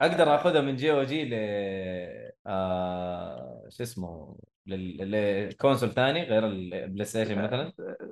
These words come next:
Speaker 1: إكس بوكس.
Speaker 2: تقدر مثلا الإكس بوكس يقد-، يقدر مع البلاي ستيشن، البلاي ستيشن يقدر مع البي سي. اللهم البي سي ما يقدر يلعب مع الإكس بوكس، آه، ما يقدر يستعمل تخزينة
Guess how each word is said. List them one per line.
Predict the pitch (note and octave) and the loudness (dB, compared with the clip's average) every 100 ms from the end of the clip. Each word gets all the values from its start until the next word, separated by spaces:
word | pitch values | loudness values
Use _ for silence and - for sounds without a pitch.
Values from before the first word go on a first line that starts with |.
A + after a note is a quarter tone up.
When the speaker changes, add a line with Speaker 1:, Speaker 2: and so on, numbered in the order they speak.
| - | -6
Speaker 1:
إكس | F#3 E3+ | -4 2
بوكس. | A2 G#3 | 6 8
Speaker 2:
تقدر | F3+ F3 | 8 6
مثلا | E3 E3 C#3+ | 6 6 6
الإكس | D3+ D#3+ - | 4 2 4
بوكس | F#3 E3+ - | 2 0 -2
يقد-، | E3 D#3+ D#3+ D#3+ | 0 2 2 2
يقدر | D#3+ D3+ D3 | 2 4 4
مع | C3 | 2
البلاي | B2 B2+ | -4 -4
ستيشن، | - E3+ E3 D3+ | 6 6 6 2
البلاي | B2+ D3+ | 0 0
ستيشن | - C#3 B2+ | 0 0 -2
يقدر | A#2+ B2+ | -2 0
مع | B2+ | 0
البي | A#2 B2+ | 0 -4
سي. | A#2+ D3+ D3+ C#3 _ - - | 0 2 2 0 _ -6 4
اللهم | D#3 F3 | 8 8
البي | D#3 F3 - | 8 6 6
سي | G#3+ A3+ F#3 | 8 8 6
ما | E3 | 6
يقدر | E3+ D3 | 6 8
يلعب | D3 A#2 A#2 | 6 6 0
مع | A2 | -6
الإكس | G#2+ - | -8 -8
بوكس، | A#2+ - | -12 -10
آه، | A#2 B2 _ - B2 A#2 | -14 -14 _ -10 -6 0
ما | D3 | 4
يقدر | D#3+ C#3 | 4 4
يستعمل | C3 C#3 B2+ A#2+ | 2 2 0 -2
تخزينة | - C3 A#2+ | -4 -2 -2